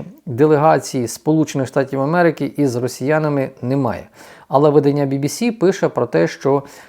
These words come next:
така зустріч може відбутися безпосередньо з Путіним. Не Трампа з Путіним,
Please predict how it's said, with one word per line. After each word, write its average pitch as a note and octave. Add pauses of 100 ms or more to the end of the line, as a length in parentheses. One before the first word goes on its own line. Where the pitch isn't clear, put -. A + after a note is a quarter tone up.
(120)
така C3
зустріч D#3
може C3
відбутися C3+
безпосередньо C#3+
з -
Путіним. G#2+ (160)
Не D3
Трампа E3
з -
Путіним, G#2